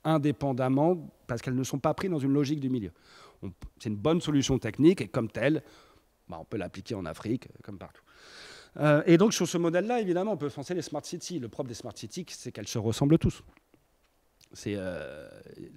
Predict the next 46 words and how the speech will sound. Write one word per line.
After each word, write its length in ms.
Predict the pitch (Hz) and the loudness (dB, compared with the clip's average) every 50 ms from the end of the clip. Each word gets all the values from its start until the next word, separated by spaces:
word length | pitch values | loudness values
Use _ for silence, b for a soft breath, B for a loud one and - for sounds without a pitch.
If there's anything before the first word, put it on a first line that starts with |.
| 82 - | -14 -8
si 300 | - - - 160 185 170 | -4 -2 0 0 0 0
on 60 | 135 | 0
imagine 340 | 123 135 127 127 123 151 147 | 0 0 0 2 4 6 6
les 80 | 123 | 6
smart 160 | 107 104 95 | 6 4 2
cities, 240 | - 113 - - 156 | 0 2 4 4 4
bah, 140 | - 107 - | 4 4 0
c'est 100 | - 101 | -4 -4
la, 220 | 95 85 87 87 | -6 -4 -6 -6
la, 160 | 90 87 85 82 | -6 -8 -8 -8
la, 140 | 85 78 | -10 -10
la 140 | - - 85 | -10 -12 -10
fin 140 | - - 139 | -8 -6 -4
des 80 | 123 107 | -4 -4
cities. 320 | - - 147 - 156 117 | -4 -6 -8 -6 -8 -8
Enfin, 120 | - 110 101 | -8 -8 -8
toutes 220 | - - 143 - 117 | -8 -8 -8 -6 -6
les 80 | 117 104 92 | -6 -6 -6
smart 200 | - 117 101 - | -6 -8 -8 -8
cities 260 | - 90 - - 175 | -8 -4 2 4 4
étant 160 | - - 117 | 4 2 0
conçues 280 | - 113 107 - - - | -4 -6 -6 -4 -2 -2
sur 160 | - - 117 | -2 -2 -4
le 60 | 101 | -2
même 160 | 101 110 113 | -2 -2 0
modèle, 340 | 95 92 85 95 127 143 143 - B B B B B B B B B B B B B B B B B B B - _ _ _ _ _ _ _ _ - | 0 2 4 6 6 4 4 2 B B B B B B B B B B B B B B B B B B B -18 _ _ _ _ _ _ _ _ 2
et 60 | 147 | 4
cetera. 240 | - 147 143 135 117 | 6 6 6 6 6
Donc 140 | 120 151 127 | 4 4 6
dans 200 | 156 190 160 202 | 8 8 10 8
un 80 | 202 - | 8 8
cadre 260 | - 202 208 165 - | 10 8 8 8 8
reproductible, 600 | 160 147 - 160 147 147 135 - - 208 240 196 | 4 4 4 4 6 4 4 6 8 10 12 12
dans 80 | 175 160 | 12 12
l'autre, 200 | 175 196 - 170 | 12 12 10 8
elle 100 | 147 151 | 6 4
est 40 | 143 | 4
propre 320 | - - 185 185 - - | 4 6 4 4 4 0
à 80 | - 139 | -4 -2
chaque 320 | - - - - 123 - | -2 2 2 2 2 2
territoire 640 | - 156 135 123 123 107 - - 139 151 160 170 151 - | 0 -2 -2 0 -2 -4 -2 0 2 4 4 4 2 0
et 80 | 151 135 | -2 -2
donc 180 | 131 151 131 151 | -2 -2 -2 -2
à 60 | 127 | -2
chaque 220 | - - 139 - | -2 -2 -4 -4
commoners. 640 | - - 120 107 92 90 90 - - - - - | -4 -6 -6 -4 -6 -8 -10 -12 -14 -14 -16 -16